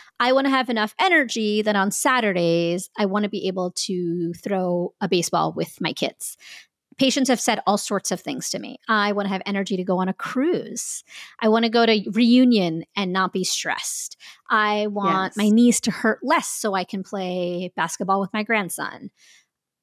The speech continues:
Speaker 1: You know, I don't want headaches to debilitate me." Again, if you have any of these things, you go to your doctor,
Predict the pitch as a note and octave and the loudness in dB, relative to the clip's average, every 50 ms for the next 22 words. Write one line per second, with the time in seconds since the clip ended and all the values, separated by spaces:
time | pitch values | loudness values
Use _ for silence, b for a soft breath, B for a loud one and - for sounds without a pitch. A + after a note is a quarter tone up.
0 | _ _ G3+ - - - - A3 A3 A3 A3 - A3+ G#3+ G#3+ G#3 _ _ _ - | _ _ -8 -8 -4 -2 0 2 2 2 2 2 0 -2 -2 -2 _ _ _ -10
1 | - - A#3+ A3+ G#3 - - - - - - A3 F#3+ E3+ - F3+ G3+ F#3+ F3+ E3 | -4 0 2 2 0 0 -2 -6 -4 -2 0 0 0 0 -2 -2 0 0 0 0
2 | - - - - - D3+ - - F3+ - _ _ _ _ _ _ - C#4 E4 D#4 | -2 -6 -6 -6 -8 -12 -10 -12 -14 -16 _ _ _ _ _ _ -2 0 0 0
3 | C4 A3+ - D4 C4 - - - F#4+ G#4 G#4+ F4 C#4+ A#3+ G#3 F#3 F#3+ G3 - - | 0 -2 -4 -6 -6 -4 0 2 4 4 4 4 2 2 0 -2 -4 -4 -4 -4
4 | G3 F#3+ - A3 F#3+ B3+ C4 C4+ D4+ D#4+ E4 - F#3+ E3 E3 E3 - - F#3+ E3 | -6 -4 -2 -2 2 2 2 2 2 -2 -2 -2 0 -2 -2 -2 -4 -6 -6 -4
5 | D#3+ D#3+ E3+ E3+ | -4 -4 -6 -8